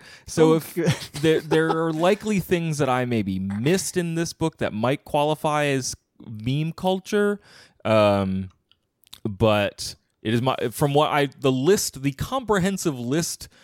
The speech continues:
Speaker 1: of Tamsin Muir meme references I found was actually for the second book. So
Speaker 2: Okay.
Speaker 1: we'll see what we talk about today.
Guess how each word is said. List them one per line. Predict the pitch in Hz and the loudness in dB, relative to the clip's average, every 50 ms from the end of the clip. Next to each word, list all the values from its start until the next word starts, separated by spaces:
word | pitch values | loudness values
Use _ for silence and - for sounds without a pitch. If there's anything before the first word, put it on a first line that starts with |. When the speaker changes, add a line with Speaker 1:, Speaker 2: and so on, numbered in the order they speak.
| _ _ _ - | _ _ _ -6
Speaker 1:
of | 120 113 120 117 | -6 -6 -6 -6
Tamsin | - - 143 147 147 131 127 123 120 | -6 -4 -2 -2 -2 -2 -2 -2 0
Muir | 120 123 127 131 131 | 2 2 2 2 2
meme | 123 113 113 113 110 110 110 107 107 107 107 104 - | 0 -2 -2 -2 -2 -2 -2 -4 -4 -6 -8 -8 -6
references | - 107 101 98 - - 101 98 98 98 87 | -2 0 0 0 0 -2 -4 -4 -4 -4 -4
I | 104 95 | -4 -4
found | 90 - 107 98 95 95 | -4 -4 -4 -4 -2 -4
was | 92 92 | -4 -4
actually | 98 95 95 - - - 95 92 | -4 -4 -4 -6 -6 -6 -6 -6
for | 90 - - 90 | -6 -6 -10 -10
the | 82 87 | -8 -10
second | - - - 95 85 - 85 82 82 - | -10 -6 -6 -8 -8 -8 -12 -12 -10 -10
book. | - - - - - | -10 -10 -12 -12 -14
So | - - 95 87 85 82 76 - - _ - - | -12 -8 -6 -6 -4 -4 -6 -8 -10 _ -8 -6
Speaker 2:
Okay. | 180 151 156 143 143 - | -2 0 0 0 -2 0
Speaker 1:
we'll | 127 160 160 | 2 2 2
see | - 196 | 4 4
what | 165 151 131 | 4 4 4
we | 120 | 2
talk | 104 - 107 98 - | 0 0 0 0 -2
about | - 87 80 76 - | -4 -8 -8 -10 -10
today. | - - 60 - | -16 -20 -20 -20